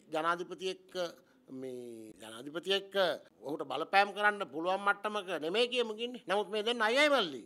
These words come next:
දැන් ජේ ආර් ජයවර්ධන මහත්තයා ඉන්දු ලංකා ගිවිසුම අත්සන් කරන්න හදද්දි ජනාධිපතිවරයා ආර් ප්‍රේමදාස අගමැතිවරයා ඒකට සහභාගී වෙන්නේ නැහැ. පැහැදිලිවම ආර් ප්‍රේමදාස අගමැතිවරයා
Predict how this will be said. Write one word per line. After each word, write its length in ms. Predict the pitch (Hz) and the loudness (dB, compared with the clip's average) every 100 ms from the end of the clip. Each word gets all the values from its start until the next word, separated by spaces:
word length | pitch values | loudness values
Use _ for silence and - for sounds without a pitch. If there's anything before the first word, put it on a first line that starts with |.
| - | -8
දැන් 180 | 180 165 | -6 0
ජේ 180 | 185 | 4
ආර් 140 | 208 226 | 6 8
ජයවර්ධන 400 | 233 233 233 233 | 8 6 4 4
මහත්තයා 320 | 233 240 233 | 4 4 0
ඉන්දු 240 | 190 208 | 0 2
ලංකා 300 | 226 226 233 190 | 2 4 2 2
ගිවිසුම 300 | 196 190 226 | -2 0 0
අත්සන් 340 | 214 240 226 | 0 0 0
කරන්න 240 | 233 240 | 0 4
හදද්දි 400 | 233 262 190 147 285 - - | 4 4 0 -4 -12 -14 -4
ජනාධිපතිවරයා 840 | 175 208 226 247 254 240 170 208 311 _ _ - | 4 4 4 2 2 2 2 0 -4 _ _ 4
ආර් 180 | 165 202 | 6 6
ප්‍රේමදාස 460 | 226 233 240 240 | 4 2 4 4
අගමැතිවරයා 600 | 240 240 254 254 277 285 | 4 4 2 2 2 4
ඒකට 180 | 269 269 | 2 2
සහභාගී 460 | 247 262 302 302 302 | 4 6 6 4 4
වෙන්නේ 140 | 311 | 2
නැහැ. 200 | 302 - | 2 4
පැහැදිලිවම 480 | 233 262 294 302 294 | 6 6 4 2 4
ආර් 180 | 277 285 | 4 4
ප්‍රේමදාස 460 | 294 294 294 294 | 0 0 0 2
අගමැතිවරයා 680 | 302 285 311 302 302 311 285 | 0 -2 -2 0 2 4 4